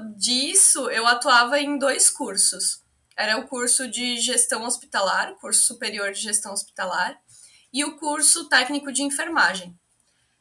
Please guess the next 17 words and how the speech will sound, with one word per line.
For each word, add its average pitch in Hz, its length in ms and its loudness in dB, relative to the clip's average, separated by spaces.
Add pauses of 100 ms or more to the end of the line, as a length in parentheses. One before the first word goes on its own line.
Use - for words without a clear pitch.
(180)
É, 196 320 -4
no 277 240 -4
técnico 349 460 2
de 294 100 -6
enfermagem, 269 600 2
eu 277 120 0
tive 262 220 0
a 277 80 4
oportunidade 240 1200 2
de 226 500 -2
ir 240 280 -4
pra 240 200 2
campo, 240 600 -2
então 226 380 -4
eu 220 160 -2
ia 220 220 -4
como, 220 840 -12